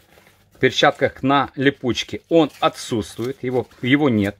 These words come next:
просто кожа. Наполнитель присутствует только на тыльной стороне перчаток. Наполнитель с внутренней стороны около сантиметра. Его много.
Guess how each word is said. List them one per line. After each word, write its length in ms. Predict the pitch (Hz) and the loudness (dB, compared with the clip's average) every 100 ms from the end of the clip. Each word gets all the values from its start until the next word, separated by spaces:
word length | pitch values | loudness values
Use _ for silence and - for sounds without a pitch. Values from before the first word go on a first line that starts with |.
| - | -6
просто 340 | 135 139 139 | -4 -2 -4
кожа. 460 | - 101 85 101 160 _ _ _ _ _ _ _ _ _ _ _ _ - - - | -6 -6 -4 -6 -8 _ _ _ _ _ _ _ _ _ _ _ _ -20 -8 -2
Наполнитель 500 | 120 135 165 202 185 | 2 2 2 0 0
присутствует 600 | 151 - 180 - 156 - | -2 0 -2 0 -2 0
только 260 | 180 165 | -2 0
на 100 | 143 | 0
тыльной 340 | - 147 143 127 | 0 0 0 -2
стороне 380 | - 120 120 | -2 -2 -2
перчаток. 600 | 104 107 - 87 78 - _ _ _ _ _ _ - | -6 -8 -6 -8 -10 -20 _ _ _ _ _ _ -4
Наполнитель 800 | 135 - 139 156 147 135 101 | -2 2 4 4 2 0 -2
с 140 | 90 - | -6 -2
внутренней 400 | 135 143 147 160 | 0 0 0 -2
стороны 480 | - 180 175 175 - | 2 2 2 -2 0
около 380 | 151 117 113 104 | 0 2 0 0
сантиметра. 760 | 117 104 104 95 90 - 175 _ _ _ _ _ - | -2 -4 -2 -2 -4 -6 -12 _ _ _ _ _ -6
Его 260 | 123 139 | 2 4
много. 600 | 120 110 98 87 90 147 | 4 2 0 -2 -4 -6